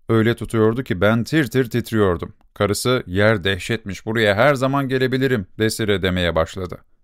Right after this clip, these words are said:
Sırtımda bir üşüme duydum. Bayan Renard habire tekrarlıyordu. "Sen adam değilsin, sen adam değilsin, damarlarında piliç kanı var."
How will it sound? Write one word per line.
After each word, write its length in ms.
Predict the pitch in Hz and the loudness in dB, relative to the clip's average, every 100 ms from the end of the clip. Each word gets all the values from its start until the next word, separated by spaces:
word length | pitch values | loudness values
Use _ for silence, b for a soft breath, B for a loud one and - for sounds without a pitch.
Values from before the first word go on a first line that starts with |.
| _ _ _ _ | _ _ _ _
Sırtımda 560 | - 104 95 98 98 | -2 -2 0 0 0
bir 140 | 95 107 | -2 -4
üşüme 380 | 107 101 98 85 | -4 -2 -2 -2
duydum. 260 | 80 - - _ _ - | -6 -8 -20 _ _ -2
Bayan 360 | 92 92 98 | 2 4 2
Renard 380 | 95 101 92 110 | 2 2 0 0
habire 340 | 113 110 104 107 | 0 2 2 2
tekrarlıyordu. 760 | 104 - 98 92 90 82 76 | 0 2 2 2 -2 -4 -6
"Sen 200 | 85 120 | -2 0
adam 320 | 135 127 139 | 2 0 0
değilsin, 340 | 139 156 123 95 | 0 -2 -2 -6
sen 200 | 90 139 | -2 0
adam 300 | 170 185 180 | 0 0 0
değilsin, 360 | 196 156 120 | -2 -2 -2
damarlarında 640 | 107 165 185 190 185 190 - | -2 0 0 0 2 0 -2
piliç 340 | 202 208 - | -6 -6 -2
kanı 220 | 165 127 | 0 0
var." 240 | - - | -4 -10